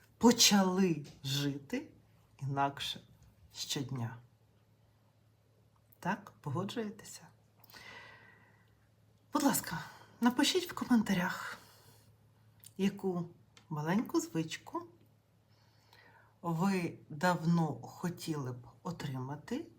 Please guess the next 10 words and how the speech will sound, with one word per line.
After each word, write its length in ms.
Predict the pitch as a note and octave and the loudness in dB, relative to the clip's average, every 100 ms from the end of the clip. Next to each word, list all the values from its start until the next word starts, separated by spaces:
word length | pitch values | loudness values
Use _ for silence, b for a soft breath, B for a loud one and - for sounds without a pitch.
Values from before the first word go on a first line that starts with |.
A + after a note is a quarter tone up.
| - | -14
яка 220 | D#3+ - D3 | -12 -6 -8
б 100 | - | -6
покращила 640 | E3 - C#3 - - C3 | -6 -2 -4 -4 -8 -8
б 100 | C3+ | -6
ваше 300 | C#3 C3 B2+ | -4 -4 -4
життя, 420 | B2 C3+ - B3+ D#4 | -10 -12 -10 -10 -6
але 320 | - C#3 C#3 - | -4 -4 -6 -10
зараз 580 | - - F3 A3 F4+ - - _ - | -14 -4 -2 -2 -4 -8 -14 _ -6
ви 140 | D#3+ | -6
її 400 | F3 C#3+ A#2+ D3 | -4 -8 -10 -14